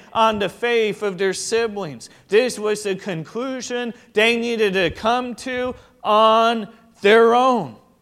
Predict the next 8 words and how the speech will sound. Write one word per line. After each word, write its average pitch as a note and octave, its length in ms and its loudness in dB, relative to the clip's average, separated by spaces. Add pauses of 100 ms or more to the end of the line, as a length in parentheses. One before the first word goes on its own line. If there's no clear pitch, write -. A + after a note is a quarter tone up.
(720)
And F3 120 -10
the E3+ 120 0
officers, G3+ 1000 -4 (1300)
perhaps G3 500 -4
some G#3+ 200 -6
of A3 120 -6
them D3+ 200 -8
believe. D3 560 -8